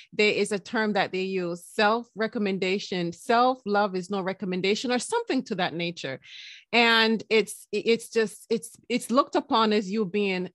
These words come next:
selfish. I've been told I'm selfish all my life. It's looked upon as being selfish and, you know, you're too self-absorbed and, and, and wow, look at that. Like, I completely love ho-, how, love how you come out with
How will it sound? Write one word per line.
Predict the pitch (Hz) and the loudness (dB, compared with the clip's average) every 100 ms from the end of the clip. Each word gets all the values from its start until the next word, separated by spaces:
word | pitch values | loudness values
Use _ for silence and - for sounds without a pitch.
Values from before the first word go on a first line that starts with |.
| _ | _
selfish. | - - 220 226 - 226 220 226 | -20 -4 -2 -2 2 4 4 0
I've | 220 | -4
been | 220 220 | 0 0
told | 220 202 | 0 0
I'm | 185 | -2
selfish | 196 175 180 | -2 -6 -4
all | 165 | -6
my | 160 | -2
life. | 156 151 - - - - | 0 -2 -4 -14 -20 0
It's | 240 233 | 0 2
looked | 269 | 2
upon | 277 - 247 233 | 2 4 4 4
as | 220 | 2
being | 208 196 | 0 -2
selfish | - - 247 254 - 240 233 233 233 - | -4 2 2 2 4 4 6 2 -2 -6
and, | 202 185 180 180 180 _ - _ | -2 0 0 -2 -8 _ -20 _
you | 202 202 | -2 0
know, | |
you're | 185 180 | 2 -2
too | 185 196 | -4 -8
self-absorbed | - 196 185 170 180 269 262 254 247 254 247 220 196 | -2 -2 -2 -6 0 4 6 6 6 6 4 2 -2
and, | 165 151 _ - _ _ | -4 -4 _ -20 _ _
and, | 196 185 180 180 170 - | 0 4 4 2 0 0
and | 220 202 190 _ _ _ | 2 2 -2 _ _ _
wow, | 202 190 269 285 294 277 262 226 | -8 -2 2 2 2 0 0 -2
look | 240 392 - | -2 -2 0
at | 480 - | -2 0
that. | 403 | 0
Like, | 269 339 - | 2 0 0
I | 302 294 | -2 -2
completely | - 311 262 - 294 320 269 | -2 -4 -4 -2 -2 -2 -2
love | 269 254 254 | -2 0 -2
ho-, | 262 - - | -4 -10 -10
how, | 214 233 - | 0 0 0
love | 202 240 247 | -2 -2 -2
how | 262 | -4
you | 226 226 | -4 -6
come | 233 208 | -6 -4
out | 202 | -4
with | 190 | -4